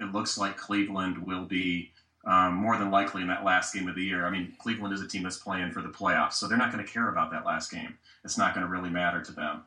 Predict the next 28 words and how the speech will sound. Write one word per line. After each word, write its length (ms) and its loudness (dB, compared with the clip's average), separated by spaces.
So 260 -6
that's 220 -4
another 240 -2
game 180 -4
that's, 200 -10
that's, 260 -8
uh, 260 -2
looking 200 -8
pretty 200 -4
winnable. 320 -4
So 100 -6
they've 120 0
got 160 2
a 20 4
good, 240 2
they 80 -6
got 140 -4
a, 140 -6
a 40 -4
fighter's 380 0
chance 300 -4
in 80 0
all 120 2
the 80 2
rest 180 4
of 40 -6
the 80 -4
games. 400 -10